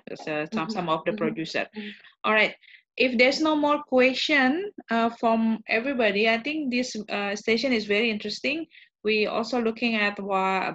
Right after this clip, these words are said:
Speaker 1: back, uh, about the historical point of view and more detail about that. Uh, any last, uh, uh, word from you, Barbara,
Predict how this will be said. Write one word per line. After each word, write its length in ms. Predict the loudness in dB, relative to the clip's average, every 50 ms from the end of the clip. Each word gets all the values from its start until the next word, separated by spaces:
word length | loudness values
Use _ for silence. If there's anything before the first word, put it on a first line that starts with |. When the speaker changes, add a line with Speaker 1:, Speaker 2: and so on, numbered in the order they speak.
| 0 2
Speaker 1:
back, 280 | 4 4 4 2 -2 -8 _ _ _ _ -10
uh, 260 | -6 -6 -4 -4 -4
about 240 | -4 -4 -4 -2 -2
the 80 | -2 -2
historical 600 | 0 -2 -2 -2 -2 -2 -2 -2 -2 -2 -4 -4 -2
point 220 | -2 -2 -2 -4
of 140 | -4 -6 -6
view 260 | -4 -4 -4 -4 -2
and 220 | -4 -4 -4 -4 -6
more 200 | -4 -4 -4 -4
detail 320 | -4 -6 -6 -6 -4 -6 -4
about 240 | -4 -6 -6 -6 -6 -4
that. 240 | -4 -4 -4 -4 -8 _ -20 -20 -20 -20 _ _ _ _
Uh, 840 | -8 -4 -4 -2 -2 0 0 0 0 0 0 0 0 0 -2 -2 -4 -6 -10 _ _ -10 -6 0
any 240 | 2 2 4 4 4
last, 460 | 4 2 2 0 -2 -6 -12 -10 -6 -2
uh, 600 | -2 0 0 0 0 0 0 0 -2 -2 -4 -6 -6 -6
uh, 460 | -4 -4 -4 -4 -4 -4 -6 -4 -4
word 220 | -2 0 0 0 0
from 240 | -2 -2 0 0 2
you, 240 | 0 0 -2 -4 -4 -4
Barbara, 340 | -4 -4 -2 -2 -2 -4